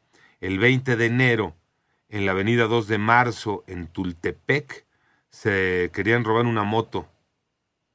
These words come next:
Llegaron con el dueño de la moto, pistola en mano,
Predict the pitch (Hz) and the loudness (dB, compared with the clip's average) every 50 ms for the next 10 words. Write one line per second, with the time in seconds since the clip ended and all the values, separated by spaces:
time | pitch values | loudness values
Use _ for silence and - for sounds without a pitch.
0 | _ _ _ _ _ _ _ _ _ _ _ _ _ _ _ _ _ _ _ _ | _ _ _ _ _ _ _ _ _ _ _ _ _ _ _ _ _ _ _ _
1 | _ _ _ _ _ _ 90 92 92 110 127 127 127 117 123 107 95 95 95 95 | _ _ _ _ _ _ -6 -2 2 2 4 4 2 2 0 -2 -2 0 0 0
2 | 113 123 123 120 107 98 90 90 92 107 131 143 131 131 117 - - 92 - - | 2 2 2 2 2 2 0 0 0 0 0 0 0 -2 -4 -6 -8 -10 -12 -4
3 | - 123 120 117 107 98 95 98 110 120 127 131 135 131 127 120 120 120 | 0 2 2 2 0 -2 -2 -2 2 2 4 4 4 2 2 0 -2 -6